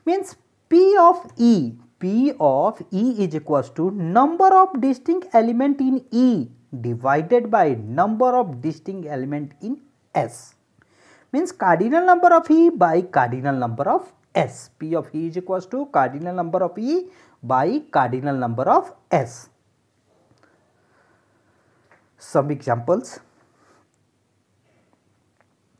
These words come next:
First, toss a coin. Tossing a coin. When we toss a coin, the upper face of it, so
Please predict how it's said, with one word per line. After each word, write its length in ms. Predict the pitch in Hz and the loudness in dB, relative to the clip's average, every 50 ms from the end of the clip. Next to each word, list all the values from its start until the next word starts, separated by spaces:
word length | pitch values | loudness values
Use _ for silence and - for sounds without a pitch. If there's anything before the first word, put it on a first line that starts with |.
| _ _ - - _ _ _ _ _ _ _ _ _ _ _ | _ _ -20 -20 _ _ _ _ _ _ _ _ _ _ _
First, 380 | - 165 127 - - - - - - _ _ _ _ _ _ _ _ _ _ _ _ _ | 0 0 0 0 -2 -10 -20 -20 -20 _ _ _ _ _ _ _ _ _ _ _ _ _
toss 340 | - 233 254 269 302 - - 233 | -6 -4 -4 -4 -4 -4 -2 -2
a 260 | 208 220 254 247 - _ _ _ | -2 -2 -2 -6 -8 _ _ _
coin. 320 | - 170 143 117 110 107 - _ - | -2 -2 -2 -2 -4 -8 -14 _ -4
Tossing 440 | 139 131 147 143 - 247 269 247 156 | -2 -2 -2 -2 -2 -2 -2 0 0
a 220 | 135 143 185 - - _ | -2 -2 -4 -6 -8 _
coin. 360 | - - 185 160 131 110 107 - - _ _ _ _ _ _ _ _ _ _ _ _ _ _ _ _ _ _ _ _ _ _ _ _ _ _ _ _ _ _ _ _ _ _ _ _ _ - | -4 0 0 0 0 -2 -6 -14 -20 _ _ _ _ _ _ _ _ _ _ _ _ _ _ _ _ _ _ _ _ _ _ _ _ _ _ _ _ _ _ _ _ _ _ _ _ _ 0
When 320 | 240 285 349 392 415 349 | 2 2 2 2 2 2
we 180 | 302 320 339 330 | 4 4 4 4
toss 440 | 330 - 269 254 277 349 359 - 370 | 2 2 0 2 2 2 0 0 0
a 80 | 349 | -2
coin, 680 | 359 - - 247 240 247 247 220 165 156 165 180 220 233 - _ _ _ _ _ _ - | -2 0 2 4 4 6 6 4 2 -2 -4 -6 -8 -10 -14 _ _ _ _ _ _ -8
the 200 | 151 170 170 - - | -4 -4 -4 0 2
upper 400 | - 247 247 247 - 349 349 359 | 2 4 4 4 2 2 2 2
face 400 | - - - 247 247 254 247 - | 0 -2 0 2 2 2 2 2
of 260 | 233 240 226 226 - 196 - | 2 2 2 2 0 -4 0
it, 400 | 190 170 165 185 180 - - - - - _ _ _ _ _ _ _ | 4 4 4 4 4 0 -8 -20 -20 -20 _ _ _ _ _ _ _
so 580 | _ - - 208 190 180 180 196 233 233 - | _ -2 2 6 6 8 6 6 2 0 -8